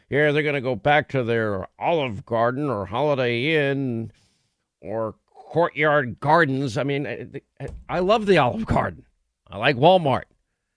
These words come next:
You know, I like my Second Amendment rights and my Bible and God and my religion, too.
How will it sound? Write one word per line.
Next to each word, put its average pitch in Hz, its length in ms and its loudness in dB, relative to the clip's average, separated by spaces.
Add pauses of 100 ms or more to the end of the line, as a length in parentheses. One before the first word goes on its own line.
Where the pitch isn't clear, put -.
(360)
You 107 100 -2
know, 131 200 -2
I 123 80 0
like 131 240 0
my 139 100 4
Second 151 360 2
Amendment 147 340 2
rights 135 320 -2
and 117 100 -4
my 120 120 0
Bible 135 480 4
and 117 120 -4
God 135 320 2
and 120 240 -6
my 120 120 -4
religion, 127 560 -2
too. - 340 -2